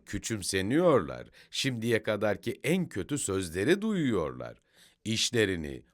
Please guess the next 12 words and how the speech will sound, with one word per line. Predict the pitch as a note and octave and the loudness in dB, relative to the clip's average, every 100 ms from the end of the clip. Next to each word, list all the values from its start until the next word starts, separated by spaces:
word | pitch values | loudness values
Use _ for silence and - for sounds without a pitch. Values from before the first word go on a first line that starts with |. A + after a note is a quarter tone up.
| _ | _
paralarını | G2+ A2+ A2+ G#2+ G#2 G2+ A#2 A#2 | 2 6 6 4 2 0 -2 0
ve | F#2 | -2
miraslarını | E2+ G2+ G2+ F#2+ G2+ G2+ B2 F3+ | -2 2 2 2 -2 -2 0 0
kaybetmek, | D3+ C3+ G2+ D#2 - C2 B1 _ - - | 4 4 4 -2 -10 -14 -14 _ -20 -2
hatta | A#2 A#2+ C3 B2 A2+ F#2+ | 2 2 4 6 6 4
bir | C#3 - G#2 | 0 2 2
aile | G#2 A#2+ | 4 4
üyesini | F#3+ F3+ E3 E3 D#3+ | 4 6 4 4 2
bile | D#3 C3+ | 4 2
kaybedebilir. | B2 F#2+ F#2+ F#2 A2 E3 F3+ E3 - _ _ _ _ _ _ _ _ _ - | 4 2 2 0 2 0 0 -4 -8 _ _ _ _ _ _ _ _ _ -4
Diğer | G2+ B2+ A#2 F2+ | 4 6 6 6
taraftan | F2+ D#2+ C#2+ - F2+ C3 | 0 -2 -4 -4 -4 -4